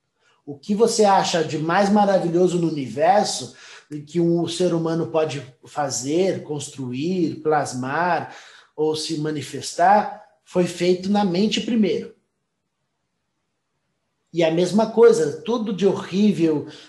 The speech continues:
abominável e que você despreza que o ser humano manifestou na Terra,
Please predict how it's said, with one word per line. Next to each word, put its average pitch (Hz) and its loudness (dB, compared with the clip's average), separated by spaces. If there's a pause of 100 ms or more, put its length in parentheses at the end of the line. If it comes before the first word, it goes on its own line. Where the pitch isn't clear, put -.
abominável 160 0
e 156 -6
que 160 -10
você 170 -4
despreza 165 0
que 170 -6
o 160 -2
ser 175 -4
humano 170 -2
manifestou 175 -2
na 160 -4
Terra, 160 -4